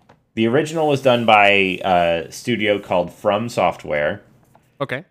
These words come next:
Speaker 1: And this new one is done by Blue Point.
Speaker 2: Do I know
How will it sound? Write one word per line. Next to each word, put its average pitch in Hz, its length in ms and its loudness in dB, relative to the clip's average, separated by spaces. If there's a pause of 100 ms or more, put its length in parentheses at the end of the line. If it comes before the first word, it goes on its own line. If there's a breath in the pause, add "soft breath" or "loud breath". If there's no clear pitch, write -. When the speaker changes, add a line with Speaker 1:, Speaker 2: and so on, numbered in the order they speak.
(120)
Speaker 1:
And 98 100 -2
this 90 220 -4
new 110 280 0
one 101 440 0
is 90 320 -4
done 92 400 -2
by 85 400 -2 (100)
Blue 110 260 0
Point. - 600 -12 (1040)
Speaker 2:
Do 113 100 -2
I 127 140 4
know 123 300 0